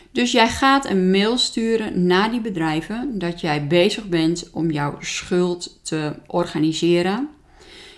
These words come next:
En dat jij graag een actuele stand wil hebben,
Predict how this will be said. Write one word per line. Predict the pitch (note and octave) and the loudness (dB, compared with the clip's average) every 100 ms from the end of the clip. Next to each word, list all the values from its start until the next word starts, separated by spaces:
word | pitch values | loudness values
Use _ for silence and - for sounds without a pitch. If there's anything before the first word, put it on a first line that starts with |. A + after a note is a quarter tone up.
| _ | _
En | F#3 F3+ | 2 6
dat | A3+ D#4 | 6 4
jij | A3+ F3+ | 2 0
graag | F#3+ - F3 E3+ F#3+ A3 - - | -2 -4 0 4 2 0 -10 -14
een | - E3+ - - | -2 -2 -2 4
actuele | C#4 - - A#3+ G3+ E3+ | 2 4 -4 0 2 2
stand | E3 - - F#3+ A3+ C4+ | 0 -4 0 2 2 -2
wil | G3 G3+ F#3+ | -4 -4 -2
hebben, | F3+ F3 G3 A#3 D#4 | -2 -2 -2 -2 -4